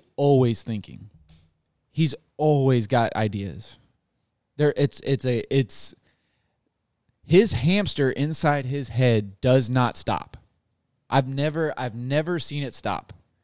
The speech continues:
It's, it's a, it's a, it's in constant motion. It's a,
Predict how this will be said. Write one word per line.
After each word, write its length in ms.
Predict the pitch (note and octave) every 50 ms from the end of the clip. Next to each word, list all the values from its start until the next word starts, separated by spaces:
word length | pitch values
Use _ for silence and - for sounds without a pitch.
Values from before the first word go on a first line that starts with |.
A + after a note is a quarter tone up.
| _ _ _ _ _ _ A#2+
It's, 240 | C#3 - - -
it's 320 | - - B2 B2 - - B2
a, 320 | A#2 A2+ G#2+ G2+ - - A#2
it's 140 | A2 -
a, 80 | A2+ - - _ _ _ _ _ _ _
it's 180 | C#3+ C3+ - -
in 300 | C3 A#2+ A2 A2 G2 -
constant 560 | - - - C#3+ C#3+ D3 B2+ - - C3 A2
motion. 380 | G#2+ A2+ A2 G2+ - - F#2+ G2+
It's 180 | G#2 G2 -
a, 80 | A2+ G#2+